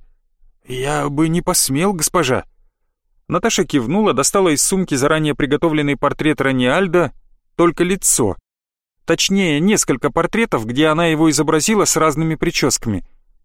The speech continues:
«Знаете его?» Трактирщик взял портреты и внимательно осмотрел каждый, почмокал губами. «Это же один и тот же», Э, понимаете, у меня же память на лица хорошая, я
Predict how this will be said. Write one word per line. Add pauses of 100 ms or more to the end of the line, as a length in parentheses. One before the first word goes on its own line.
(220)
«Знаете
его?» (680)
Трактирщик
взял
портреты
и
внимательно
осмотрел
каждый,
почмокал
губами. (840)
«Это
же (440)
один
и
тот
же», (500)
Э,
понимаете,
у
меня
же (180)
память
на
лица
хорошая,
я